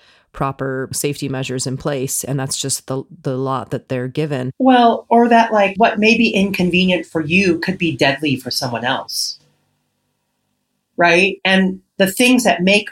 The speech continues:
Speaker 2: our communities sick, mass incarceration, police violence,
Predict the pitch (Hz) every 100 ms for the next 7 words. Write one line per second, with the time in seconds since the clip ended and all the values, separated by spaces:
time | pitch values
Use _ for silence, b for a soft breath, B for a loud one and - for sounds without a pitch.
0 | - 175 170 - 165 170 170 151 143 -
1 | _ _ _ _ _ - - 247 160 -
2 | - _ _ _ _ _ _ _ _ _
3 | _ _ _ _ _ _ _ _ _ _
4 | _ _ 170 170 151 175 170 151 - 151
5 | 127 - 120 - _ _ _ _ _ 190
6 | 175 165 156 151 143 131 120 - - -